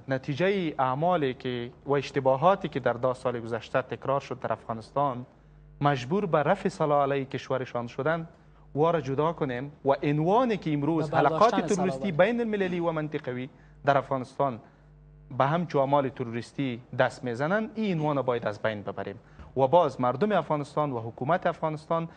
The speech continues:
Speaker 1: میفهمند که با تروریستای حقیقی و اصلی
Speaker 2: بله.
Speaker 1: از چی رای
Speaker 2: سپاسگزارم.
Speaker 1: مبارزه بکنند.
Speaker 2: بله، تشکر. آقای سنچرکی، شما گفته های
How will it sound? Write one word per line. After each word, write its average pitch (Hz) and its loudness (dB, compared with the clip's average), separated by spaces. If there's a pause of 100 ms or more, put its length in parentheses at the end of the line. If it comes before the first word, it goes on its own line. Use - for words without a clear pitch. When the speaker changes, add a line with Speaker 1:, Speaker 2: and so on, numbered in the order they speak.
(140)
Speaker 1:
میفهمند 143 -2
که 135 -6
با 120 -2
تروریستای 117 -4
حقیقی 123 -4
و 156 0
اصلی 131 -2
Speaker 2:
بله. 165 0 (420)
Speaker 1:
از 123 -2
چی 165 0
رای 151 6
Speaker 2:
سپاسگزارم. 156 0
Speaker 1:
مبارزه 101 -6
بکنند. 98 -12
Speaker 2:
بله، 139 -4 (180)
تشکر. 160 -2 (260)
آقای 285 0
سنچرکی، 143 -4 (720)
شما 226 -2 (240)
گفته 160 0
های 196 2